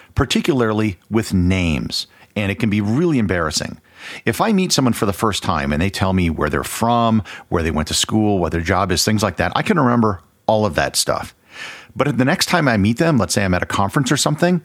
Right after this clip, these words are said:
there's a good chance I can recite all of those things and I won't remember their name, which is really embarrassing.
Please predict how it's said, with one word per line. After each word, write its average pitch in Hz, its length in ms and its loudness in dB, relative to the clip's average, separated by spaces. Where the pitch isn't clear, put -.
there's 226 180 0
a 220 60 2
good 165 140 0
chance 135 360 0
I 117 80 -2
can 139 160 2
recite 113 480 2
all 110 180 2
of 95 80 0
those 95 200 2
things 101 440 0
and 101 100 0
I 78 100 0
won't 82 360 0
remember 92 440 2
their 85 160 0
name, 78 560 0
which - 180 -4
is 90 140 -2
really 104 320 2
embarrassing. 82 640 -2